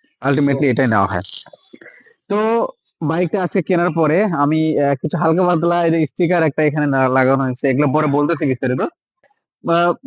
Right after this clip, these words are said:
মনে হলো যে আপনাদেরকে ফার্স্ট ইমপ্রেশনটা একটু জানাই যে কি অবস্থা, আমার কেমন লাগলো বাইকটা। আজকে বেশি কিলো চালানো হয় নাই, এখন পর্যন্ত বত্রিশ কিলোমিটার চালানো হয়েছে, আপনারা দেখতেই পাচ্ছেন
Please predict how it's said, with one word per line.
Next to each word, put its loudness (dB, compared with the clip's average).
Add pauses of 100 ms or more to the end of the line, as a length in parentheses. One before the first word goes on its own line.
মনে 0
হলো 0
যে -2
আপনাদেরকে 0
ফার্স্ট 0
ইমপ্রেশনটা 0
একটু 0
জানাই 2
যে 2
কি -2
অবস্থা, 0
আমার 2
কেমন 2
লাগলো 2
বাইকটা। 2 (440)
আজকে 0
বেশি -2
কিলো 0
চালানো 2
হয় 0
নাই, 0 (420)
এখন -4
পর্যন্ত 0
বত্রিশ 0
কিলোমিটার -2
চালানো 2
হয়েছে, -2 (400)
আপনারা -6
দেখতেই -2
পাচ্ছেন -2